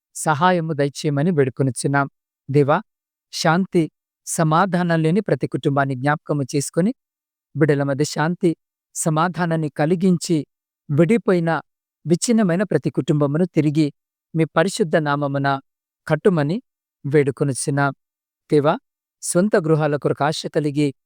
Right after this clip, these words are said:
మీ వైపు చూస్తున్న ప్రతి బిడ్డ జీవితములో వారి కోరికను నెరవేర్చుమని వేడుకొనుచున్నాం. దేవా, ప్రాముఖ్యంగా నా ఆత్మీయ కుటుంబంలోని ప్రతి బిడ్డ కొరకు ప్రత్యేకంగా ప్రార్థిస్తున్నాం.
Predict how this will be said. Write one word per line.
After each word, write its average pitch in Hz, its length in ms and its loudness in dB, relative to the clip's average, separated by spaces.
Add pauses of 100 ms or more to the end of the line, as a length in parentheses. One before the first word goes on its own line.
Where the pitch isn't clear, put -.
(300)
మీ 165 100 4
వైపు 165 320 2
చూస్తున్న 165 440 -2
ప్రతి 175 260 -2
బిడ్డ 135 240 -2
జీవితములో 147 600 0 (580)
వారి 160 200 0
కోరికను 180 560 0 (320)
నెరవేర్చుమని 143 880 0 (440)
వేడుకొనుచున్నాం. 139 840 0 (480)
దేవా, 156 220 2
ప్రాముఖ్యంగా 147 680 -2
నా 180 140 -2
ఆత్మీయ 147 360 0 (340)
కుటుంబంలోని 185 640 2
ప్రతి - 240 -2
బిడ్డ 135 160 2
కొరకు 139 260 -2
ప్రత్యేకంగా 156 640 -2
ప్రార్థిస్తున్నాం. 139 760 -2